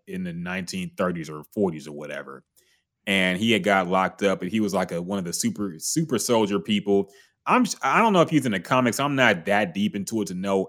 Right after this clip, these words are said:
every character, especially the obscure ones. But I was fine with it. I didn't feel like that was making something black that didn't even be black.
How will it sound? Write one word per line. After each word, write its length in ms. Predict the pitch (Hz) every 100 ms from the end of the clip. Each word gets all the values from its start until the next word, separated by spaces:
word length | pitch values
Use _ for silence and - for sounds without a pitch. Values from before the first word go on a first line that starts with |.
| -
every 320 | 101 104 101
character, 520 | 87 104 98 87 104
especially 360 | 95 - 107 107
the 140 | 90 85
obscure 420 | - - 107 104
ones. 460 | 101 101 101 101 - _ - _ _ _
But 120 | 165
I 120 | 196 294
was 160 | 269 -
fine 300 | 95 98 98
with 120 | 101
it. 140 | 110 117
I 140 | 170
didn't 160 | 208 175
feel 80 |
like 200 | 165 123
that 160 | 110 117
was 180 | 117 95
making 340 | 101 104 104 95
something 360 | 110 95 90
black 320 | 80 87 92 -
that 120 | 80
didn't 160 | 90 90
even 160 | 82
be 140 | 80 71
black. 380 | 71 95 78